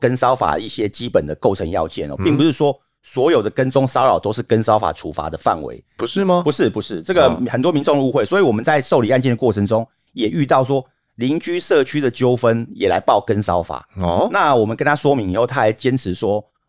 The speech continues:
Speaker 1: 我就是要告跟骚法。
Speaker 2: 他就是有跟踪。
Speaker 1: 对，他认为说他对方跟踪我就是跟骚法。
Speaker 2: 嗯。
Speaker 1: 但是各位听众朋友可能要特别注意，跟骚法的它立法缘起，它有很多这个，呃，内容哦。那
Speaker 2: 是。
Speaker 1: 我们要跟各位说明一下，跟骚法是要第一要针对特定人，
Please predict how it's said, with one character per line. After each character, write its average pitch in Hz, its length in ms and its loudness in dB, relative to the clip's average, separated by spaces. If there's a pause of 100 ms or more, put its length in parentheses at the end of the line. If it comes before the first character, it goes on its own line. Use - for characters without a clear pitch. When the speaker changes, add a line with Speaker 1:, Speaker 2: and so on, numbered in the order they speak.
(120)
Speaker 1:
我 123 200 0
就 139 80 0
是 135 120 0
要 135 120 4
告 123 200 2
跟 110 180 0
骚 107 160 4
法。 - 140 -4
Speaker 2:
他 175 120 0
就 185 140 2
是 185 140 -2
有 110 160 2
跟 139 200 -2
踪。 135 280 2
Speaker 1:
对， 190 340 2
他 - 160 0
认 202 140 2
为 147 100 4
说 160 180 2 (200)
他 180 160 0 (180)
对 175 140 2
方 165 120 2
跟 170 200 0
踪 160 160 2
我 113 100 0
就 135 140 0
是 127 80 -4
跟 113 180 0
骚 107 180 2
法。 76 200 -2 (100)
Speaker 2:
嗯。 87 160 -2
Speaker 1:
但 185 100 4
是 165 240 0 (120)
各 165 80 0
位 151 80 4
听 143 120 -2
众 135 140 0
朋 120 80 2
友 107 60 2
可 104 100 -6
能 92 100 -2
要 107 100 4
特 110 140 0
别 95 100 0
注 95 200 -6
意， 85 80 -12 (300)
跟 208 180 2
骚 208 200 4
法 131 180 2
的 - 140 -2
它 151 80 2
立 165 180 -2
法 90 300 2
缘 104 240 0
起， 95 220 -10
它 175 160 0
有 185 80 4
很 110 200 -2
多 143 240 2
这 143 120 -4
个， 110 360 2 (280)
呃， 98 220 2
内 151 220 2
容 80 280 0
哦。 90 40 0
那 160 300 2
Speaker 2:
是。 90 200 -6 (120)
Speaker 1:
我 120 100 0
们 131 140 0
要 175 80 2
跟 165 220 0
各 165 100 0
位 151 60 2
说 156 160 0
明 123 120 0
一 101 40 -2
下， 101 220 -2 (280)
跟 196 180 0
骚 202 140 2
法 147 160 0
是 - 120 -4
要 139 100 4
第 156 180 -2
一 143 40 2
要 139 100 4
针 131 180 0
对 131 100 0
特 123 220 0
定 98 220 -2
人， 57 180 -6